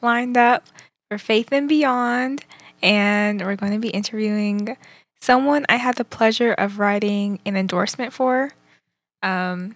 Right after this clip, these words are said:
for her book that's coming out. So we're gonna talk about her new book that's coming out. We're gonna talk about,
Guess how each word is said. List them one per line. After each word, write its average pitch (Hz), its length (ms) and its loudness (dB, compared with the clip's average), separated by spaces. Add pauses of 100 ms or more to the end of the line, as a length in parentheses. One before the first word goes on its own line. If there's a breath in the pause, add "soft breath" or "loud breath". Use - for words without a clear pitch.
for 208 120 0
her 196 160 0
book 185 320 0
that's - 200 -2
coming 220 300 -2
out. 247 240 -4
So - 140 -6
we're 190 60 -4
gonna 196 140 -2
talk 196 160 -8
about 185 200 -4
her 190 120 -8
new 208 160 -2
book 262 420 2
that's 226 120 -8
coming 233 300 -6
out. 220 340 -2
We're 180 100 -6
gonna 175 160 -4
talk 185 240 -6
about, 175 460 -2